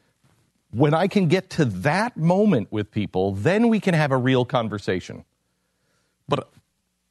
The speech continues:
I don't think I can do that with people. I don't think I can repeat back what they believe. So I'm, I want to read what they're reading. By doing that, I have noticed that we truly live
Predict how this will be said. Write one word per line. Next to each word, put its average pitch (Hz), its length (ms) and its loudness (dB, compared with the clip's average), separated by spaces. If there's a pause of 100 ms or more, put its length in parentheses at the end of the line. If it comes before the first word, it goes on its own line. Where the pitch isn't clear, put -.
I 170 80 4
don't 208 140 4
think 214 160 2
I 196 80 2
can 165 160 4
do 196 160 2
that 98 180 0
with 90 140 -6
people. 58 280 -6
I 76 100 2
don't 175 200 2
think 202 160 2
I 180 80 2
can 143 420 2 (840)
repeat 139 640 0
back 147 360 -2
what 123 180 0
they 107 100 2
believe. 104 480 -2
So 131 200 2
I'm, 123 180 2 (340)
I 127 120 0
want 156 180 0
to 156 80 2
read 113 720 0
what 110 200 -2
they're 101 160 2
reading. 101 540 0 (1400)
By 143 260 0
doing 233 440 4
that, 85 440 -2 (220)
I 151 140 2
have 180 220 2
noticed 151 460 2
that 120 180 -2
we 165 260 4 (100)
truly 190 540 2
live 110 500 0